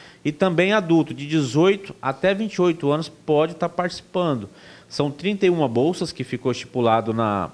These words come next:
na lei, onde dezesseis delas são estudantil e quinze delas são adulto. Então, pra poder, é, todos terem o acesso, né? Porque às vezes o cara compete, já é uma pessoa adulta,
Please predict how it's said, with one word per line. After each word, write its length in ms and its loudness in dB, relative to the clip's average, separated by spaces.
na 220 -2
lei, 480 2
onde 640 0
dezesseis 720 2
delas 400 2
são 220 0
estudantil 580 -2
e 60 -4
quinze 340 -4
delas 300 0
são 160 -2
adulto. 420 -2
Então, 380 -2
pra 160 2
poder, 640 0
é, 640 2
todos 360 2
terem 260 2
o 20 2
acesso, 520 -2
né? 120 -4
Porque 280 -4
às 120 0
vezes 300 0
o 60 -6
cara 200 -2
compete, 640 -4
já 140 0
é 60 2
uma 140 0
pessoa 340 0
adulta, 400 -2